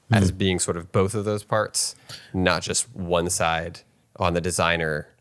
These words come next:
Speaker 1: or one side on the client?
Speaker 2: Yeah, I think it has to be, like, it, it has to be the essence of, like, collaborative, like, what we, we talk about. Um, yeah, 'cause we, we give a lot of lip service to collaboration.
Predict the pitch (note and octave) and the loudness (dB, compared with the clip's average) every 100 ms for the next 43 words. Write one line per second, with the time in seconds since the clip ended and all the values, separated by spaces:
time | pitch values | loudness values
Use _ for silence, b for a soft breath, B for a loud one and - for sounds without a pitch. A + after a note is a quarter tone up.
0 | _ - D#2+ D#2+ D#2+ D#2+ - C#2 B1+ G#1+ | _ -6 -4 -2 -4 -2 -6 -6 -8 -12
1 | - - - - - G2+ G2 G2 B2 F2+ | -12 -10 -10 -10 2 4 4 2 0 0
2 | F2+ - F2 E2 D#2 - F2+ - F2+ F2 | -2 -4 -6 -6 -8 -6 -6 -4 -4 -2
3 | E2+ - D#2 D#2+ D2+ D2+ _ A#2 _ F2+ | -4 -4 -10 -10 -10 -14 _ -20 _ -4
4 | E2+ D#2+ E2 D#2+ D#2 D#2 D2+ D#2 C#2 C2+ | -2 -4 -6 -8 -10 -12 -12 -10 -10 -10
5 | C#2 C#2 C#2 C#2 C2+ - _ _ - C#2+ | -10 -10 -10 -14 -16 -20 _ _ -10 -8
6 | C#2 E2+ D2+ B1+ D2+ D2 D2+ D#2 D2+ D2 | -8 -6 -6 -6 -10 -10 -12 -10 -10 -8
7 | D2 C2+ _ - D#2+ D2 C#2+ D2+ - F2+ | -10 -10 _ -6 -4 -4 -8 -10 -4 -2
8 | E2 A2 B2+ A2+ A#2+ G2+ F#2 D#2+ E2 - | -2 -2 0 2 0 2 0 -2 -4 -4
9 | E2+ D2+ - D2 D2 C#2 C2+ C2 C2 - | -4 -6 -10 -10 -6 -6 -6 -8 -10 -10
10 | B1+ | -14